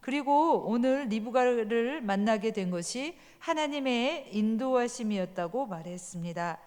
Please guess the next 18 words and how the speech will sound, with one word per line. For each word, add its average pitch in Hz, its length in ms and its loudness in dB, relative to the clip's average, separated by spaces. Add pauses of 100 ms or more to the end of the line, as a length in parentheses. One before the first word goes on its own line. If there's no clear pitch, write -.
(400)
"하나님께서는 302 880 0
저를 202 640 0 (240)
바른 294 460 0
길로 269 480 2
이렇게 185 840 -4
인도하셔서 233 1000 2 (320)
저희 214 400 0
주인 202 560 -2 (220)
아브라함이 180 640 0
꼭 339 260 -2
바라던, 196 600 -2 (340)
어, 175 300 -2
그 196 120 -4
이삭의 208 480 0
신부감을 240 1000 -2 (220)
만나게 185 800 0
하셨다고 277 560 -2
말했습니다." 165 760 -8